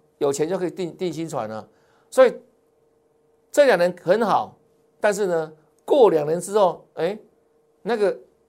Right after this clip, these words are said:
疫情慢慢会过去嘛，供给需求是慢慢趋于平衡，但是呢，那个船有没有？到时候哇，新船是不是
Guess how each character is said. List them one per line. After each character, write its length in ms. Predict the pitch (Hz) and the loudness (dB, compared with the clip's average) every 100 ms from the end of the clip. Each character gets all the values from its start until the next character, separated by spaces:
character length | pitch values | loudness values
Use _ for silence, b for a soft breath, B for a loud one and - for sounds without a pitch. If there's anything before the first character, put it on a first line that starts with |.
| _ - | _ -10
疫 120 | 220 | -8
情 220 | 143 - | -6 -6
慢 100 | 175 | -4
慢 120 | 185 | -4
会 60 | 170 | -4
过 160 | 175 151 | -4 -6
去 180 | 156 | -6
嘛， 180 | 120 82 _ _ _ _ _ _ _ _ _ _ _ _ _ | -8 -12 _ _ _ _ _ _ _ _ _ _ _ _ _
供 200 | - 254 | 4 4
给 260 | - 139 - _ _ _ - | 2 -10 -12 _ _ _ -12
需 200 | 226 196 | -8 -4
求 220 | 135 123 | -4 -4
是 100 | 196 | -6
慢 140 | 190 | -6
慢 80 | 185 | -6
趋 160 | 180 180 | -8 -10
于 40 | |
平 240 | 135 151 147 | -10 -10 -10
衡， 180 | 101 - _ _ _ _ - | -12 -14 _ _ _ _ -2
但 120 | 254 | -2
是 140 | 254 | -2
呢， 300 | 220 196 185 185 | -2 -2 -4 -8
那 100 | 254 | -6
个 100 | 220 | -6
船 320 | - 147 156 | -4 -2 -2
有 120 | 160 | -4
没 100 | 151 | -4
有？ 220 | 190 135 - _ _ _ _ _ _ _ _ | -2 -4 -8 _ _ _ _ _ _ _ _
到 160 | - 208 | 0 0
时 80 | 190 | 2
候 240 | 185 - - | -2 -4 -6
哇， 220 | 147 113 | -4 -2
新 240 | 110 202 196 | -4 -8 -6
船 200 | 135 120 | -8 -8
是 80 | 160 | -10
不 60 | |
是 100 | 170 | -12